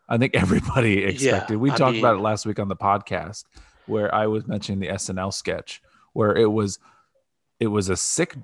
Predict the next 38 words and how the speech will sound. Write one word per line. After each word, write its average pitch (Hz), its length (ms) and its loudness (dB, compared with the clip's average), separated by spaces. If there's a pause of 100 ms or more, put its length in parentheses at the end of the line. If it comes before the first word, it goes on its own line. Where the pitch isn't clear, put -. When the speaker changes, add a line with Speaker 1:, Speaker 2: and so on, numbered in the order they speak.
(140)
Speaker 1:
it 110 120 2
was 98 120 4
a 92 40 -6
sad 113 360 0
joke. 92 320 -4
It - 60 -2
was 104 120 -2
a 104 60 -4
sick - 280 -2
joke, 95 420 -4 (380)
but 110 160 4
it 104 120 2
was 101 260 2
realistic 110 640 2
where, 90 460 -4 (340)
you 107 100 -2
know, 98 260 2
uh, 95 500 0
the 101 200 -4
Black 101 320 2
newscasters 95 800 -4
played 95 180 -6
by 95 140 -6
Kenan 92 360 -8
Thompson 90 640 -6 (320)
and 95 460 -8 (120)
Ego 95 220 2
Nodine 92 520 -2
were, 90 300 2 (360)
were 101 280 2
like, 95 240 2
"Yeah, 175 220 4
this 139 160 0
is 127 120 -4
horrible. 165 260 0
This 135 100 -2
is 139 80 -8
wrong. 131 260 0